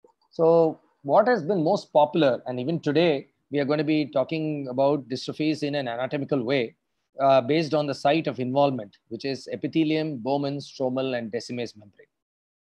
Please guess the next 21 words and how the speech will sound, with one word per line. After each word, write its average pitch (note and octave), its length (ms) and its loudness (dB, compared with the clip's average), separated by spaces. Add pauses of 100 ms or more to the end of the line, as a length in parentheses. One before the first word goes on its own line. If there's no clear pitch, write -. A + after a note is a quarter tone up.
(440)
But, D#3+ 360 4
uh, C#3 420 4 (200)
there E3 140 4
has G3+ 160 4
been A#3 160 -2
a, D3+ 240 -2
with D3+ 200 -2
a D3+ 60 -2
greater D#3+ 340 2
knowledge D3+ 440 2
of D3 180 0
our, D3+ 340 6 (320)
uh, B2 480 4
understanding D#3 640 -2
of A2+ 80 -8
dystrophies, A#2 680 -6 (340)
there C#3 80 0
has D3+ 160 -2
been F#3+ 160 -2
a - 20 -4
shift G3 440 -2